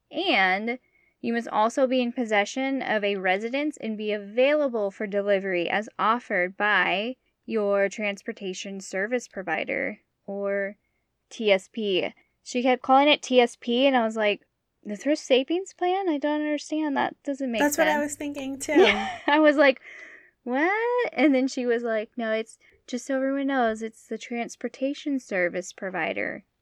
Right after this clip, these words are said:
Speaker 1: not to be confused with
Speaker 2: <laughs>
Speaker 1: your military savings plan." And I was like, "Okay.
Speaker 2: Yeah.
Speaker 1: Thank you. Thank you, Kate." Oh, so you can also file a claim if your H H G gets put into storage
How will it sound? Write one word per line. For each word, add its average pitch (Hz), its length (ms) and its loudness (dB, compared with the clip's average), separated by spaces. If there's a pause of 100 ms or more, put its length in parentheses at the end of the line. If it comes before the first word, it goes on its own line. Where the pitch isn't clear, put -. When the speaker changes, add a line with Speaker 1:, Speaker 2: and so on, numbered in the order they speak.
(180)
Speaker 1:
not 226 400 -4
to - 140 -12
be 220 140 -8
confused 214 560 -10
with 185 300 -2
Speaker 2:
<laughs> - 0 -
Speaker 1:
your 180 460 0
military 208 680 -6
savings 208 520 -10
plan." 123 420 -12
And 196 120 -12
I 190 80 -14
was 202 120 -16
like, 214 160 -8
"Okay. 254 600 -2
Speaker 2:
Yeah. 208 240 -6 (300)
Speaker 1:
Thank 196 300 -4
you. 233 280 -10 (340)
Thank 247 200 -6
you, 190 100 -8
Kate." - 340 -10 (520)
Oh, 226 120 2
so 240 380 4 (100)
you 220 140 -4
can 233 140 -2
also 247 300 0
file 214 300 -2
a 190 60 -4
claim 196 540 -6
if 240 320 -4
your 220 520 2
H 196 320 -8
H 208 300 -8
G 208 240 -6
gets 214 220 -2
put 220 180 -8
into 214 240 -8
storage 208 800 -2